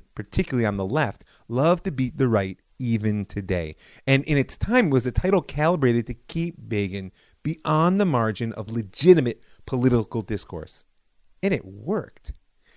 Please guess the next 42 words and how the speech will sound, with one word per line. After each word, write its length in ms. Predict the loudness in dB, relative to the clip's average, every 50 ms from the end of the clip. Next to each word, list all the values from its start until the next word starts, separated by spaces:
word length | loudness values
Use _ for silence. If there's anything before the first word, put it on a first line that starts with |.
| _ _ -4 0
Even 240 | 0 0 2 2 2
though 100 | 2 2
Begin 460 | 4 2 2 2 2 0 -2 -4 -8 _ _ _ _ _
pleaded 460 | -20 -18 -6 0 2 4 4 4 4
with 140 | 2 0 0
his 180 | 0 0 0 0
men 320 | -2 -2 -2 -4 -8 -12 _ _ _ _ -4
to 60 | -2
head 160 | 0 2 2
off 200 | 4 4 2 0
civil 340 | -2 -2 -2 0 2 2 2
war 280 | 4 4 4 4 2 2
after 280 | -2 -4 -4 -4 -6 -8
the 100 | -6 -4
Altalena 560 | -4 -4 -4 -4 -4 -4 -4 -2 -2 -4 -4
incident, 420 | -6 -10 -12 -12 -12 -14 -14 -14 -18 _ -20 -6 -2
while 120 | -2 0
Ben-Gurion 500 | 2 4 4 4 4 2 2 2 2 2
himself 420 | 0 0 0 2 2 2 0 -2 -14
praised 500 | -20 -8 0 4 4 4 4 4 0 -2
the 80 | -6
cannon 560 | -10 -6 -2 0 2 2 2 2 0 -4 -6 -10 _ -20 -12 -6
that 140 | -2 0 0
had 100 | 0 0 2
opened 340 | 2 2 2 0 -2 -4
fire 260 | -2 0 0 2 2 0
on 140 | 0 -2
his 160 | -4 -4 -6 -4
fellow 280 | -2 0 2 2 2
Jews, 380 | 2 2 2 2 0 0 -4 -8 _ _ _ _ _ -14
it 80 | -6 -2
was 160 | -2 -2 -2
Begin 840 | -4 -8 -20 -20 _ _ -4 -2 0 0 0 -2 -4 -8 -10 -12 -16 -20 _ _ -4 _
who 120 | 4 6
went 220 | 6 6 6 4
from 160 | 0 -2 0 2
life 240 | 2 2 2 2
as 120 | 0 0 0
an 80 | 0 0 0
underground 460 | 0 0 2 2 2 4 4 4 4
leader 340 | 4 2 2 2 0 -4 -8 _ _ _ _ _ _ _ _
straight 580 | -12 -10 -8 -8 -6 -2 -2 0 0 -2 -4